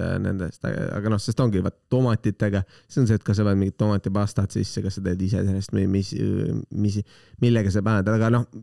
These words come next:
üks selline hea asi, mida teha minu meelest on see, et sa võtad mingi olemasoleva asja ja siis sa ehitad sinna peale, vaata. Et sul on mingi salsa juba olemas,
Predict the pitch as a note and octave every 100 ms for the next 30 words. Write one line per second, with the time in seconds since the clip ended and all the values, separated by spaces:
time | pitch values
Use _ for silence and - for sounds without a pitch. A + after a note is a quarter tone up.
0 | - D#3+ E3 D3 D#3+ F#3+ C3 C3+ C3+ A#2
1 | G#2 A#2+ C3+ A2 A2 G2+ G2+ A2 G#2+ G#2
2 | A#2 A2 G#2 G#2 G2+ A#2 B2+ G#2 G2 G2
3 | G2 G#2 G#2 G2+ G2 G#2 - G#2 G2+ G2+
4 | G#2+ G#2+ G#2 G#2+ G#2 F#2+ - - A#2+ -
5 | - - - A#2+ A#2+ A#2+ A2+ C3+ B2+ A#2
6 | G#2 C#3 F3+ C3 A2 A2